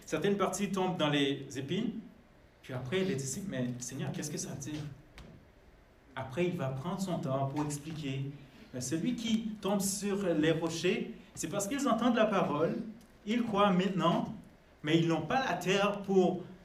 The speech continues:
laisser la parole grandir en eux. Donc dès que le soleil vient, il les brûle, c'est fini. Et celui qui tombe dans la bonne terre, et cetera,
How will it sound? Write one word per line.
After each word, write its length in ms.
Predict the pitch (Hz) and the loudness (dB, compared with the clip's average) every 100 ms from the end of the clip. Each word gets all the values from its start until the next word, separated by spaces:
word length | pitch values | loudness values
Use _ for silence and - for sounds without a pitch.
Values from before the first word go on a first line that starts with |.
| - | 2
laisser 380 | 160 165 165 214 | 4 4 4 4
la 140 | 170 | 4
parole 320 | 160 156 156 | 6 6 4
grandir 420 | 151 156 151 170 | 0 -2 0 2
en 140 | 165 139 | 2 2
eux. 200 | 143 185 - - - | 0 0 -2 -6 -2
Donc 160 | 165 | 2
dès 160 | 165 240 | 6 6
que 80 | 202 | 6
le 80 | |
soleil 520 | 196 190 170 160 160 - - | 2 6 6 6 2 -8 -12
vient, 440 | 175 143 147 226 - - - | -8 0 2 2 -2 -10 -8
il 140 | 190 180 | 0 2
les 80 | |
brûle, 420 | 160 131 139 143 165 - | 4 2 0 0 0 -6
c'est 180 | - 147 | -8 -6
fini. 420 | 135 160 175 - - - - - - - - - - - - - - | -4 -2 -2 -2 -8 -14 -20 -20 -20 -20 -20 -20 -20 -20 -20 -14 -6
Et 60 | |
celui 260 | 139 160 180 | -2 0 -2
qui 180 | 196 185 | -2 -2
tombe 200 | 180 165 | 0 2
dans 80 | |
la 80 | 151 | 2
bonne 260 | 139 139 139 | 2 0 -2
terre, 340 | 139 147 170 160 | 0 2 0 0
et 120 | 151 | -2
cetera, 560 | 160 143 131 143 - | -2 -2 -2 0 -2